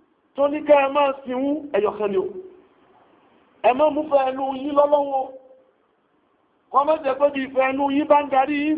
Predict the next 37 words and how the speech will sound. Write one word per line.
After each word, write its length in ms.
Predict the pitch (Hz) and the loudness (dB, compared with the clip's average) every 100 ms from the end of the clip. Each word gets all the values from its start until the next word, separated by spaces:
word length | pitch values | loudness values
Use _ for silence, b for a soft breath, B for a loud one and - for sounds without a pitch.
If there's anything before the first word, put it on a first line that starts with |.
| - | 0
sí, 300 | 311 330 - - - - - | 0 0 -4 -18 -20 -12 -6
ibẹ̀ 240 | 277 247 | 0 2
lẹ́ 160 | 254 302 | 2 2
máa 200 | 285 277 | 2 2
lọ. 300 | 277 277 294 - _ _ _ _ _ _ | 2 2 -2 -16 _ _ _ _ _ _
Ẹ 120 | 233 240 - | -2 -2 -6
ti 80 | |
mú 160 | 254 269 | -2 2
Ọlọ́run 480 | 269 254 262 277 240 | 4 4 0 -2 -4
yẹ́lẹyẹ̀lẹ 560 | 240 254 247 226 226 247 | -6 -4 -4 -4 -4 -4
nù, 80 | 240 208 - | -2 -6 -2
ó 80 | 254 | -2
ti 100 | 247 | -2
kúrò 220 | - 277 220 | -4 -2 0
lọ́ba 240 | 214 226 226 | 0 -2 -4
kan. 160 | 226 220 - _ _ _ _ _ _ _ _ _ _ _ _ _ - | -10 -12 -20 _ _ _ _ _ _ _ _ _ _ _ _ _ 2
Ọba 360 | 254 269 277 | 2 2 -2
yín 140 | 285 311 | -2 0
ọ̀kan 320 | 294 262 269 | 0 0 -4
ṣoṣo 300 | 269 269 277 | -8 -4 -2
ní 120 | 277 285 320 - - - - | -2 -4 -6 -12 -20 -20 -12
ìlànà 340 | 233 240 233 | 2 2 2
tó 160 | 233 262 | -4 0
bá 120 | 294 | 0
gbé 140 | 285 302 | 0 -4
kalẹ̀ 300 | 302 277 247 254 | 0 0 0 -8
fún 100 | 285 | -6
yín 180 | 302 294 | -4 -2
ni 60 | |
ẹjọ́ 300 | 269 269 285 320 | -2 -2 0 0
wù 160 | 294 | 0
yín. 320 | 247 247 277 320 - - _ _ _ _ _ _ _ _ _ _ _ _ | -2 -4 -6 -8 -16 -20 _ _ _ _ _ _ _ _ _ _ _ _
Ẹ 140 | 247 277 | 0 2
má 200 | 320 330 | 0 -2
jẹ́ 280 | 269 277 277 | -2 -4 -4
kí 80 | |
ìgbéraga, 880 | 320 294 277 285 269 269 277 294 285 | -6 -6 0 2 2 2 2 2 0